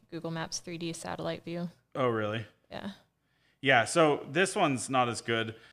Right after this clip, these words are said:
Speaker 2: I have used, oh, I think you have to kinda be on, like, the main roads to be able to use Street View.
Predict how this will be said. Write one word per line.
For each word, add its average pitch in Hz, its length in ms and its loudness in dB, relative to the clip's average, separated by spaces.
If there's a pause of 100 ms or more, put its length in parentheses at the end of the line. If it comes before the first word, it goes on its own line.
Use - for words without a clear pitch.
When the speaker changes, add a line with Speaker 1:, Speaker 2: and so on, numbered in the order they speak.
(120)
Speaker 2:
I 120 400 0 (280)
have 104 320 -8
used, 107 480 -6
oh, 123 560 2
I 113 120 -2
think 135 340 -6
you 120 180 0
have 127 220 2
to 113 100 0
kinda 107 320 -2
be 101 140 -4
on, 101 180 -2
like, 95 200 -4
the 98 60 -6
main 95 280 -2
roads 95 340 -4
to - 100 -16
be 104 100 -2
able 95 180 -4
to 95 40 -10
use 92 160 -8
Street 104 340 -6
View. 110 260 -4